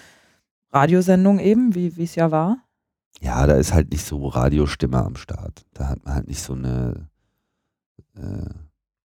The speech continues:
Speaker 2: die Ansprache ist ja immer sehr wichtig, ne? Wie,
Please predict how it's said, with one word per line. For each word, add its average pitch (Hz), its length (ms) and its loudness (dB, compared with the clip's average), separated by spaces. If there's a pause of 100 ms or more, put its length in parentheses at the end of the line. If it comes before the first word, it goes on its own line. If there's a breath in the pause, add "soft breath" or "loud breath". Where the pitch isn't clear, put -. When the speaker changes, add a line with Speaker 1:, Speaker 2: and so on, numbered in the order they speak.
(640)
Speaker 2:
die - 100 4
Ansprache 95 480 2
ist 80 160 2
ja 80 80 4
immer 73 160 0
sehr 65 180 -2
wichtig, - 440 -12
ne? 139 340 2 (200)
Wie, 90 460 4